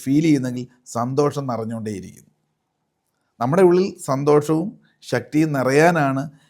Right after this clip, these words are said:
ഈ പ്രകീർത്തനങ്ങൾ, സന്തോഷിപ്പിക്കാനുള്ള പല, ആ, നാമജപങ്ങളൊക്കെ ചെയ്യുന്നത് നിങ്ങളുടെ ഉള്ളിൽ ആ ഫീൽ കിട്ടാനാണ്. അതിനൊരു ഒബ്ജക്റ്റിനെ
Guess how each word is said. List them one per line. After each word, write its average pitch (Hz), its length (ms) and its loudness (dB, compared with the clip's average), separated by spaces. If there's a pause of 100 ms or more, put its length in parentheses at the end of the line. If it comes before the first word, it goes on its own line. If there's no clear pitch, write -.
(140)
ഈ - 20 -2 (100)
പ്രകീർത്തനങ്ങൾ, 131 680 -4 (240)
സന്തോഷിപ്പിക്കാനുള്ള 127 960 -6
പല, 117 120 -4 (520)
ആ, 101 40 -4 (200)
നാമജപങ്ങളൊക്കെ 127 880 -4
ചെയ്യുന്നത് 107 300 -8 (320)
നിങ്ങളുടെ 160 380 2 (100)
ഉള്ളിൽ 156 220 4 (180)
ആ 135 40 0 (180)
ഫീൽ 147 280 -2 (100)
കിട്ടാനാണ്. 107 480 -8 (720)
അതിനൊരു 180 380 4
ഒബ്ജക്റ്റിനെ 160 460 0